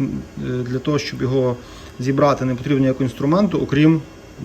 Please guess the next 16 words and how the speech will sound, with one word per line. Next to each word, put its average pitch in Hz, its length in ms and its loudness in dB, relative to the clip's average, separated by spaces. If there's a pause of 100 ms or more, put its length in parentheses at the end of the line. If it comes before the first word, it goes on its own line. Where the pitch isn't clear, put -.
(160)
звичайно, 143 380 0
канцелярського 131 580 -2
ножа. 127 340 0
Ми 120 120 -4
по 127 140 -8
кольорам 139 480 2 (1300)
заплінтували 131 920 2 (1120)
обидві 131 360 0
сторони. 135 680 0 (560)
Далі 127 260 2
ми 123 120 0
беремо, 123 380 0
складаємо 123 480 0
це 113 140 -8
все - 180 -8
докупи. 120 600 -6